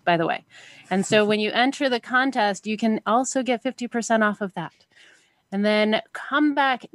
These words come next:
here next week. We're gonna be talking with Christine Green. She's an author, speaker, and spiritual mentor about the art of letting go, grief, change, and the new normal.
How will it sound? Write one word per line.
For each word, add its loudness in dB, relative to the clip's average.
here 2
next -2
week. 0
We're -2
gonna 2
be -2
talking 2
with 0
Christine 0
Green. 0
She's -2
an 0
author, 0
speaker, 0
and -2
spiritual 0
mentor 0
about 2
the -8
art 2
of 0
letting 0
go, 0
grief, -2
change, 0
and 2
the 2
new 2
normal. -2